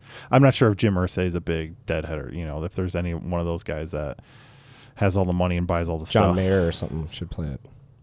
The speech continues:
Speaker 2: That'd be
Speaker 1: Ooh,
Speaker 2: cool.
Speaker 1: that's a really good idea.
Speaker 2: I mean, he's
Speaker 1: That's a
Speaker 2: doing the
Speaker 1: good,
Speaker 2: Grateful
Speaker 1: yeah,
Speaker 2: Dead
Speaker 1: that's a,
Speaker 2: thing.
Speaker 1: exactly. That's a good call, David.
Speaker 2: Or Trey.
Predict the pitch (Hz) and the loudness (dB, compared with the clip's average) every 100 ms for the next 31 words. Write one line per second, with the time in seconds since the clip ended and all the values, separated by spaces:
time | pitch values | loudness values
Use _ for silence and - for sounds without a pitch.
0 | - 90 175 - 73 107 294 170 92 85 | -4 0 0 -2 -4 0 2 4 2 0
1 | 82 80 76 107 127 131 123 170 110 - | -4 -6 -4 2 4 6 6 6 4 0
2 | 113 101 101 117 160 104 107 101 98 113 | -2 -2 0 0 0 0 0 0 0 -2
3 | 170 87 104 147 120 107 131 110 - 104 | -2 -4 -2 -2 -2 -2 -2 -2 0 0
4 | - - - - - - - | 0 -4 -6 -10 -12 -14 -16